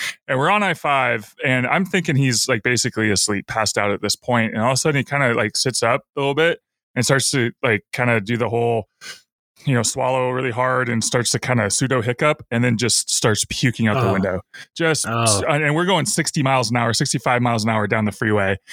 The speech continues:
Speaker 1: and he's just throwing up. And I'm just like, "There's nothing I can do at this point. I'm just trying to get him to his place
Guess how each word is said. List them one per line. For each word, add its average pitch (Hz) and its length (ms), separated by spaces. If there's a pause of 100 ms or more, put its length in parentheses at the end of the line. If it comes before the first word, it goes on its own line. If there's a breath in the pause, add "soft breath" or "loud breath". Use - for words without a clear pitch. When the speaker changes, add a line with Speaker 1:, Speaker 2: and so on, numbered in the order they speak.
(300 loud breath)
Speaker 1:
and 117 200
he's 113 120
just - 240 (120)
throwing 135 480
up. 104 200 (180)
And 107 380
I'm 117 200
just 107 220
like, 107 240
"There's 123 180
nothing 180 260
I 135 80
can 120 140
do 113 160
at 98 80
this 104 140
point. 98 300
I'm 120 120
just 123 160
trying 127 140
to 113 60
get 113 140
him 110 120
to 113 100
his 101 120
place 98 320